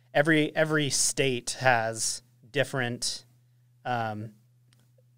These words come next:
problem, not, not necessarily. I, I'm sure every state has an opioid problem. Like, opioid addiction is such a huge thing in this country. Um, but there's different levels of it, and Utah has been kind of on the bad side of those in the past.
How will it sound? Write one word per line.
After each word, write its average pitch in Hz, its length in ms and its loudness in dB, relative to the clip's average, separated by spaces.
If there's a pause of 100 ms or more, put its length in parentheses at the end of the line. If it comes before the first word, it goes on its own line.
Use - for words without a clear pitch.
(200)
problem, 143 480 2
not, 190 220 -2
not 190 180 -2
necessarily. 147 540 2
I, 165 240 4
I'm 151 80 2
sure - 180 0
every 151 300 4
state 135 240 2
has 131 320 4
an 123 80 -2
opioid 110 480 -4
problem. 101 480 -6
Like, 110 160 -6
opioid 123 380 -2
addiction 110 360 -6
is 104 120 -8
such - 200 -6
a 110 60 -6
huge 104 320 -8
thing 107 180 -8
in 110 80 -10
this 117 140 -8
country. 139 400 -6 (540)
Um, 120 320 2 (240)
but 143 120 0
there's 147 140 4
different 143 260 2
levels 139 240 4
of 110 140 -2
it, 110 140 -8
and 117 160 -4
Utah 127 280 2
has 113 160 -4
been 113 160 -2
kind 117 160 -2
of 110 80 -4
on 113 80 -2
the 104 60 -6
bad 107 260 -2
side 131 200 0
of 127 80 -6
those 139 260 0
in 147 60 -8
the 120 80 -6
past. 135 480 -2